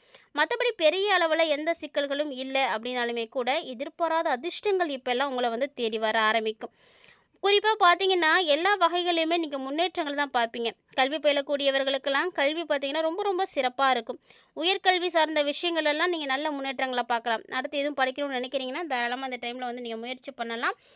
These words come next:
அதற்கான அமைப்புகள்லாம் இருக்கு. என்னதான் இந்த மாதிரி நிறைய விஷயங்கள் உங்களுக்கு நல்லபடியா நடந்தாலுமே கூட, பன்னிரெண்டாவது இடத்தை குரு பகவான்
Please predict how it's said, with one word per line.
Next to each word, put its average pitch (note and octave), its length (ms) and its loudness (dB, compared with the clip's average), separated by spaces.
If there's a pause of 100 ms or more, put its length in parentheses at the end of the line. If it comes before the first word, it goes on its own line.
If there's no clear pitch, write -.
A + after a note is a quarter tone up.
(160)
அதற்கான E4 480 4
அமைப்புகள்லாம் C4+ 580 2
இருக்கு. A#3 320 -4 (420)
என்னதான் F4+ 360 6
இந்த G4+ 140 6
மாதிரி F4+ 300 4
நிறைய E4+ 300 2
விஷயங்கள் E4+ 420 0
உங்களுக்கு D4 300 0
நல்லபடியா C#4+ 440 2
நடந்தாலுமே C4 640 0
கூட, C4+ 220 0
பன்னிரெண்டாவது E4+ 560 2
இடத்தை D4+ 260 2
குரு C#4 200 0
பகவான் D4 420 0